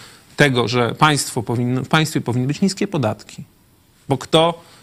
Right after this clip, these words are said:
na przykład, jeśli jakiś król, no, czy władca państwa wysokie podatki czyni, to niszczy państwo, tak? Wypowiada się również na temat,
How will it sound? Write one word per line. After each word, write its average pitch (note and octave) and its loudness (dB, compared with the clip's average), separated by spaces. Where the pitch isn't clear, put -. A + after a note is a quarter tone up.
na C#3+ 2
przykład, E3 0
jeśli E3 0
jakiś F3 2
król, D3 2
no, A#2 -4
czy A#2+ -4
władca D3 2
państwa C3+ -2
wysokie F3 2
podatki F#3+ 0
czyni, - -6
to A3 2
niszczy C4+ 2
państwo, B2 -2
tak? - 0
Wypowiada E3+ 2
się C#3+ 0
również A2+ -4
na C#3 4
temat, C3+ 0